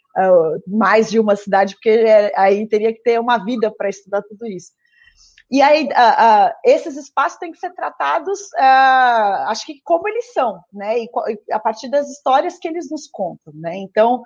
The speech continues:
ah, no caso do, do, do prédio do dops, né? Ah, é muito interessante todo o percurso que ele,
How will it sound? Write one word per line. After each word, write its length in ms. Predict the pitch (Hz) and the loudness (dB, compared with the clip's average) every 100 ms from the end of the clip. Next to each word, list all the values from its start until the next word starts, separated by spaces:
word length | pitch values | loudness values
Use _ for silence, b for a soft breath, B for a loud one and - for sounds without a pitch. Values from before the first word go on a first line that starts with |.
| B B B _ - | B B B _ 4
ah, 420 | 214 214 208 202 | 6 6 6 2
no 140 | 214 | 0
caso 340 | 220 277 285 233 | 0 0 0 -2
do, 200 | 240 208 | -4 -4
do, 240 | 208 208 | -6 -10
do 140 | 202 202 | -10 -6
prédio 340 | 226 208 202 | -2 -2 -2
do 80 | 214 | -8
dops, 460 | 196 190 160 - 175 | -2 0 -2 -8 -12
né? 300 | 180 233 269 _ _ - | -6 -6 -6 _ _ 0
Ah, 560 | 202 202 196 190 180 - | 4 4 4 2 0 0
é 220 | 202 214 | 2 2
muito 380 | 214 208 269 277 | 0 -4 -6 -6
interessante 920 | 269 247 226 226 277 320 311 269 226 226 | -4 -2 -4 -2 -2 -2 -6 -8 -6 -4
todo 200 | 254 247 | -4 -4
o 80 | |
percurso 500 | - 220 226 240 233 - | -4 -6 -6 -12 -12 -6
que 100 | 226 | -4
ele, 460 | 214 208 196 - | -4 -8 -10 -12